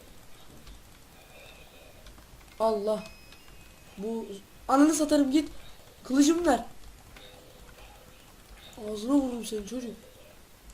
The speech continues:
Oha. İtemlerimi sömürmüş resmen. Yoksa başka bir şey mi almış? Ne yapmış lan?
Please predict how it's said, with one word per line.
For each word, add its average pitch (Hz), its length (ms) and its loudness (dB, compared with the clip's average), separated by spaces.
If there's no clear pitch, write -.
Oha. 190 440 -2
İtemlerimi 233 580 0
sömürmüş 202 600 -4
resmen. 214 400 -6
Yoksa 196 220 -8
başka 196 340 -4
bir 190 60 -8
şey 190 160 -8
mi 208 80 -10
almış? 165 300 -14
Ne 196 60 -10
yapmış 247 360 -16
lan? 233 100 -14